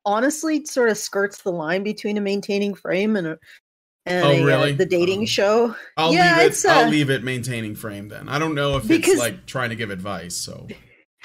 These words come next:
Speaker 1: it, it's two angles to it. On the one hand, it has some stuff about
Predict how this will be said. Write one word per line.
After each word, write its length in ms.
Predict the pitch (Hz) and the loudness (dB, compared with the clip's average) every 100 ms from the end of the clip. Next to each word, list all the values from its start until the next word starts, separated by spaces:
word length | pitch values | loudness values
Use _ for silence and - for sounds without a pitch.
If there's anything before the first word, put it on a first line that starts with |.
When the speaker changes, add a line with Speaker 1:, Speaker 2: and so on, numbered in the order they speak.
| - - | -20 -6
Speaker 1:
it, 180 | - 226 | -4 -2
it's 160 | 294 - | -2 -4
two 300 | - - 359 - | -2 4 4 4
angles 640 | 262 269 240 208 190 - | 2 4 4 4 2 -2
to 240 | - 214 | 0 2
it. 320 | 190 180 156 - | 4 4 0 -4
On 180 | - 240 | -2 2
the 80 | 240 | 2
one 220 | 240 285 | 4 4
hand, 560 | 330 311 285 277 262 254 - - - - - | 4 4 4 2 0 -6 -18 -20 -20 -20 -4
it 260 | 226 226 220 | 2 2 2
has 320 | 226 233 240 | 0 0 0
some 300 | - 226 208 202 | 0 0 -2 -6
stuff 340 | - - 226 | -6 -2 -2
about 440 | 233 185 202 185 | 0 2 2 2